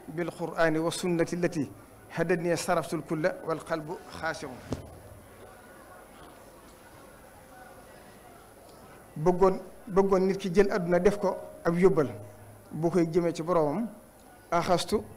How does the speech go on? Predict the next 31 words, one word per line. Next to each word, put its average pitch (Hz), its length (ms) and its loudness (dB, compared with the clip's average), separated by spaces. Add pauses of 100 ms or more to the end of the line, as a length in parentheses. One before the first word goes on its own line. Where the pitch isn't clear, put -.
(100)
min 175 240 6
duniyaahu 165 480 4 (140)
zaadi 165 480 8
lil 160 200 6
jinaan 147 320 6 (580)
wan 160 180 0
xaada 165 340 2
lil 156 200 0
hawa 151 380 -2 (100)
wali 165 240 -2
safal 151 340 0
jinaan 139 260 -2 (600)
minka 170 360 2 (120)
tazawudi 165 720 0
ilal 170 260 0
jannaati 165 420 2 (520)
bima 165 360 0
li 165 100 -2
yaxtarta, 165 600 -4 (1000)
bima 165 320 2
li 170 100 0
yaxtarta 156 460 -4
minal 165 200 -2
minnaati." 156 360 -2 (840)
Moo 175 200 6
tax 190 180 4
bi 175 140 -2
tubaab 190 260 6
bi 180 120 0
indee 185 200 2
Quran 170 320 4